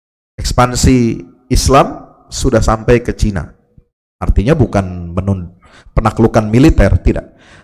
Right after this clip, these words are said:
Tapi diplomasi dakwah dilakukan oleh Khalifah Utsman bin Affan ke seluruh penjuru dunia, ke seluruh Asia, termasuk Cina, Asia Tengah, Asia Selatan, bah-,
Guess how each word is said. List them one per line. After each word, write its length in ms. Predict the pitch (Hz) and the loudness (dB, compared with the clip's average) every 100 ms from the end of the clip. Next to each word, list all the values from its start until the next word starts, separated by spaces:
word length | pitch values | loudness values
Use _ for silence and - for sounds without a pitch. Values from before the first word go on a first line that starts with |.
| - | -2
Tapi 240 | - - - | 0 2 2
diplomasi 760 | 131 - 127 131 131 - 123 | 2 4 4 6 4 4 4
dakwah 560 | 123 - 117 90 - - _ _ _ _ _ _ _ _ - | 4 6 4 4 -2 -10 _ _ _ _ _ _ _ _ -4
dilakukan 560 | 98 98 131 139 143 | 0 2 2 2 2
oleh 160 | 127 120 | 4 4
Khalifah 400 | 117 117 113 113 | 4 2 2 2
Utsman 320 | 107 113 110 | 0 0 0
bin 140 | 110 98 | 0 -2
Affan 480 | - 135 160 175 175 - _ _ _ _ _ _ _ | -2 4 2 2 -10 -20 _ _ _ _ _ _ _
ke 160 | 143 139 | 4 4
seluruh 480 | - 123 135 143 131 | 6 6 6 6 4
penjuru 400 | 123 123 117 113 | 4 4 4 4
dunia, 480 | 113 123 139 147 - - _ _ _ _ _ _ _ | 2 2 0 -2 -6 -16 _ _ _ _ _ _ _
ke 240 | 123 120 117 | 4 6 6
seluruh 480 | - 120 117 113 | 4 4 6 4
Asia, 640 | - 117 - 113 117 147 - - _ - | 4 0 2 2 2 2 -4 -14 _ -4
termasuk 640 | 107 107 107 - 107 - | -4 0 -2 0 -4 -4
Cina, 480 | - 104 110 147 - - | -4 -2 0 0 -2 -6
Asia 400 | 104 - 107 104 | -6 -2 0 0
Tengah, 480 | 101 101 120 139 - | -2 -4 -4 -4 -4
Asia 320 | 104 - 104 | -6 -2 -2
Selatan, 560 | - 101 95 - 135 120 | 2 0 0 -2 -4 0
bah-, 320 | 117 107 | -2 -2